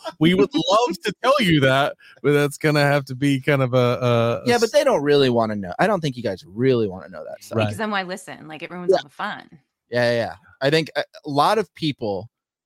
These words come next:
Speaker 2: loved, and I'm surprised by this, a lot of people love the ending where she says, "That's not Jerry." Like, they
Speaker 1: Yeah.
Speaker 2: just love that as, like, the final line.
Speaker 1: There,
Speaker 2: We've gotten
Speaker 1: so,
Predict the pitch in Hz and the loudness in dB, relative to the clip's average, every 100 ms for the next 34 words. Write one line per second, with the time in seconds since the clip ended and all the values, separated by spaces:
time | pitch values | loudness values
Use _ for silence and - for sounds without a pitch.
0 | _ 117 127 131 127 117 - - - _ | _ -2 2 2 0 -6 -14 -18 -20 _
1 | _ _ - 156 175 180 165 147 127 107 | _ _ -2 0 0 -2 0 0 0 -6
2 | 85 92 - 123 127 147 170 151 131 120 | -10 -14 -8 0 2 2 0 -2 -2 0
3 | 123 123 127 123 113 110 98 95 92 95 | 0 0 -4 -6 -4 -4 -6 -8 -10 -10
4 | - 107 - 101 95 90 98 92 113 87 | -8 -10 -8 -8 -8 -10 -10 -10 -12 -14
5 | - 76 55 - _ _ 135 165 147 135 | -12 -14 -14 -18 _ _ 0 2 2 0
6 | 147 143 131 127 120 113 113 107 104 - | 0 0 2 2 0 0 -4 -6 -8 -6
7 | 117 113 104 104 95 90 92 185 208 127 | -4 -4 -4 -8 -10 -4 0 2 2 0
8 | 147 127 175 143 | 0 2 2 0